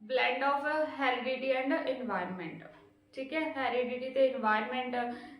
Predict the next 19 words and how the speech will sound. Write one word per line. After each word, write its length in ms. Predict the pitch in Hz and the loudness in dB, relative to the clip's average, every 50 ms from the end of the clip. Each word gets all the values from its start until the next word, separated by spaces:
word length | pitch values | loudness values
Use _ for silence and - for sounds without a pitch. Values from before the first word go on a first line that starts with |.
| - - | -12 -6
ਜਿਹੜੀ 300 | 196 233 226 226 240 262 | 0 2 4 6 6 6
ਆਪਣੇ 220 | 262 254 254 247 220 220 | 6 4 2 -2 0 2
ਵਾਧੇ 300 | 226 214 202 - 233 233 | 4 4 4 6 4 4
ਵਿਕਾਸ 460 | 233 233 - 233 220 220 220 - 220 | 4 2 2 2 2 2 0 -2 -2
ਵਿੱਚ 220 | 226 226 220 - | -2 -2 -2 -2
ਅਹਿਮ 720 | 220 220 220 - - - - - - - 226 220 220 220 240 | -2 -2 -2 -2 -4 -8 -12 -12 -4 0 2 2 2 2 4
ਰੋਲ 240 | 240 233 240 226 | 4 4 4 4
ਅਦਾ 200 | 208 202 196 196 | 4 2 2 2
ਕਰਦੇ 320 | 185 180 180 - 190 196 196 | 0 0 -2 -2 -2 -4 -4
ਨੇ, 160 | 214 220 - 254 | -4 -6 -6 -6
ਠੀਕ 180 | 269 - 262 | -6 0 2
ਹੈ। 140 | 269 269 262 247 | 4 4 4 2
ਇਹ 420 | 233 226 - - 240 247 247 240 | 0 -2 -2 -2 -2 -2 -4 -4
ਕੀ 140 | 247 262 262 | 0 0 2
ਹੈ, 120 | 254 254 254 254 - - - | 2 2 -2 -4 -8 -6 -6
ਇੱਕ 280 | 247 233 233 - - | -6 -4 -2 2 2
ਇੰਟਰ 560 | 247 247 - 254 262 254 254 240 240 240 240 | 2 2 4 2 0 0 0 -2 0 0 0
ਰਿਲੇਸ਼ਨਸ਼ਿਪ 680 | 226 220 202 190 190 - 220 214 - - 247 247 - 185 | 0 -2 -2 -4 -4 -6 -6 -8 -6 -6 -6 -6 -6 -6
ਹੈ, 140 | 180 - | -6 -8